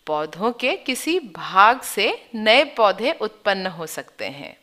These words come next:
जैसे कुछ microscopic जीव जैसे yeast, hydra आदि में लंबे बल्ब जैसी कली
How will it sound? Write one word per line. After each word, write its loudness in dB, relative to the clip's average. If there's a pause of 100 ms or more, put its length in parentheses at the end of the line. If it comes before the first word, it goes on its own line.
(160)
जैसे -2
कुछ -2 (300)
microscopic -4
जीव -4 (580)
जैसे -6
yeast, -8 (260)
hydra 2 (360)
आदि -2
में -2 (320)
लंबे 0
बल्ब -2
जैसी -2
कली -6